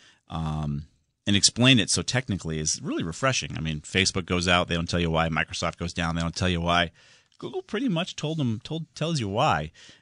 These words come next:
And, um, they also had a software that kicked in, like an A I that kicked in and started deprioritization of, of updates, and, and, and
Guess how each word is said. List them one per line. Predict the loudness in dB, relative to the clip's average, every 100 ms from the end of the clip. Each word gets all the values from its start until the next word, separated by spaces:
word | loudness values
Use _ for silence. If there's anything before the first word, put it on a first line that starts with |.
| _ -4
And, | 2 4 6
um, | 6 6 4 2 -4 _ _ _ _ _ 6
they |
also | 6 8 6
had | 4
a | 4
software | 6 6 4 0 -2 -2 -6 -16 -6
that | -6 2
kicked | 2 2 0
in, | 2 2
like | 0
an | 0 2
A | 4
I | 6 6
that | 4 -2
kicked | -6 -8 -4
in | -2 0
and | 0
started | 2 2 0
deprioritization | 0 0 2 2 2 0 -2 -2 -2 -2 -4
of, | -6 -14 -20 -6
of | -4 2
updates, | 2 2 -2 -2
and, | -4 -6 -6
and, | -4 -2
and | -2 -4 -6